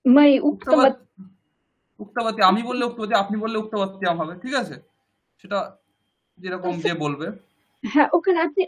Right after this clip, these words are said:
Speaker 1: অহম বাক্যানি উক্তবান কেন করলেন ওখানে? বান তো
Speaker 2: এটা
Speaker 1: বললে
Speaker 2: আমি
Speaker 1: সে পুল্লিঙ্গ বোঝায়
Speaker 2: এটা
Speaker 1: না? আচ্ছা,
Speaker 2: আমি
Speaker 1: আপনি
Speaker 2: বললাম
Speaker 1: তো
Speaker 2: বলে তাই বললাম।
Speaker 1: ও,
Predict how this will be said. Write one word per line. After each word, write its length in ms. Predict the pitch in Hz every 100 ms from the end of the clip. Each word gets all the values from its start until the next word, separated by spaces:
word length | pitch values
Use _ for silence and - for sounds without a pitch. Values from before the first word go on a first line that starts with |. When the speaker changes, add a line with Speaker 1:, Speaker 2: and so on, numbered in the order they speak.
| -
Speaker 1:
অহম 500 | 226 220 269 320 247
বাক্যানি 500 | 185 208 - 285 349
উক্তবান 720 | 294 302 - 349 320 320 311
কেন 360 | 294 269 254
করলেন 480 | 247 262 226 220 226
ওখানে? 420 | 214 208 240 220
বান 320 | 208 208 247 247
তো 160 | -
Speaker 2:
এটা 100 | 294
Speaker 1:
বললে 140 | 277 196
Speaker 2:
আমি 180 | 294
Speaker 1:
সে 160 | - - - _ _ _ _
পুল্লিঙ্গ 380 | 330 320 330 285
বোঝায় 300 | 233 226 220
Speaker 2:
এটা 160 | 220
Speaker 1:
না? 160 | 247 381 - _ _ _ _ _ _
আচ্ছা, 160 | - 220
Speaker 2:
আমি 120 | 175
Speaker 1:
আপনি 140 | 220
Speaker 2:
বললাম 220 | 220 190 226
Speaker 1:
তো 120 | 226
Speaker 2:
বলে 80 | 240
তাই 180 | 202
বললাম। 300 | 170 151 - 190 - - - 156 -
Speaker 1:
ও, 160 | 294